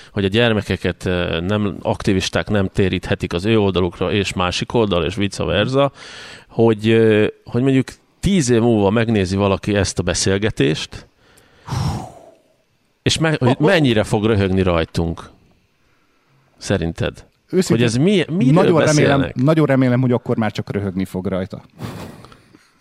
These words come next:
Speaker 2: És nem fog még akkor is fájni.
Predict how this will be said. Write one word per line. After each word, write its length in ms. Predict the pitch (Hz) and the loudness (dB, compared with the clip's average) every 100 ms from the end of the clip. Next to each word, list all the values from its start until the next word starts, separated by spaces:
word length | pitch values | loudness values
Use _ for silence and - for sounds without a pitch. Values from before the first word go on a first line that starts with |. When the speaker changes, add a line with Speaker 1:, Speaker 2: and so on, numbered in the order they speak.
| _ _ _ _ _ _ | _ _ _ _ _ _
Speaker 2:
És 120 | 127 | -4
nem 200 | - 170 | 0 0
fog 220 | 165 147 | 2 0
még 180 | 123 123 | 0 0
akkor 260 | 117 - 104 | -2 -4 -6
is 120 | 98 | -6
fájni. 420 | - 95 98 87 | -6 -6 -4 -8